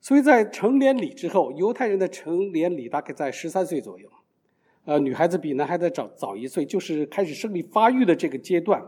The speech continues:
他们就要开始接受拉比的训练哈，是部分的人，但大多数的小孩又在这个时候就开始要接受成人的训练了。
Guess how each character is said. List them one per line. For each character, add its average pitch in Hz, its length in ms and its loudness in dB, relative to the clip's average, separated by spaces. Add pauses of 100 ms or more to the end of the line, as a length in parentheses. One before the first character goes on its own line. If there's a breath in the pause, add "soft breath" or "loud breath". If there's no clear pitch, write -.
(1120)
他 - 160 4
们 190 160 8
就 160 580 6
要 165 200 6
开 180 200 0
始 143 160 -8
接 190 300 2
受 170 420 0
拉 180 200 4
比 120 120 -8
的 104 80 -14
训 185 240 -6
练 160 160 0
哈， 120 240 -10 (120)
是 247 240 2
部 294 200 8
分 190 200 8
的 139 80 0
人， 110 280 -10 (760)
但 202 120 2
大 214 160 6
多 254 160 4
数 247 160 0
的 180 140 4
小 170 160 -8
孩 160 160 -2
又 180 80 0
在 180 160 -2
这 185 140 -2
个 160 60 -2
时 - 140 -14
候 160 60 -2
就 151 100 -10
开 170 160 -6
始 160 60 -6
要 156 140 -4
接 175 180 -6
受 160 100 -6
成 165 280 -8
人 165 100 -6
的 165 80 -4
训 202 260 -8
练 170 160 0
了。 - 200 -12